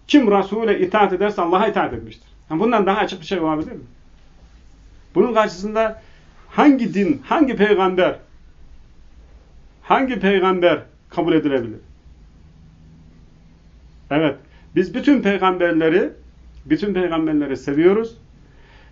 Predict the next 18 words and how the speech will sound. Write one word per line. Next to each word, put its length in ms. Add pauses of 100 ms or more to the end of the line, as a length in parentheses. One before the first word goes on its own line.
(140)
Bizim 320
dinimizin, 520
inancımızın 640
gereği 220
olarak 320
onlara 320
iman 280
ediyoruz. 520 (720)
Ama 420 (100)
onların 680
dinleri, 560 (840)
onların 460
kitapları 640 (920)
son 300
bulmuştur 480 (560)
bizim 220
peygamberimizin 720
gelişiyle. 420